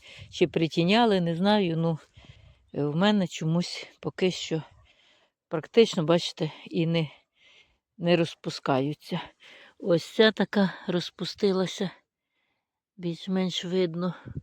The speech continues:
Ну, це біленькі, теж тільки-тільки починають, я показувала з тієї сторони. Вони, бачите, такі, як гольчаті.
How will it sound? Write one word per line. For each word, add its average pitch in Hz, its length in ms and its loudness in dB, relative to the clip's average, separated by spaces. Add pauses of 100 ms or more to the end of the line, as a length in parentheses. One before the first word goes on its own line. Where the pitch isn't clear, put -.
(920)
Ну, 202 180 -4
це 196 120 0
біленькі, 180 680 -2 (120)
теж - 320 -10
тільки-тільки - 580 -10
починають, 185 600 -8
я 160 60 -10
показувала 160 460 -10
з - 80 -18
тієї 160 340 -8
сторони. 170 500 -8 (680)
Вони, 165 400 -4 (1300)
бачите, 160 680 -6
такі, - 280 -10
як 156 140 -4
гольчаті. 160 680 -8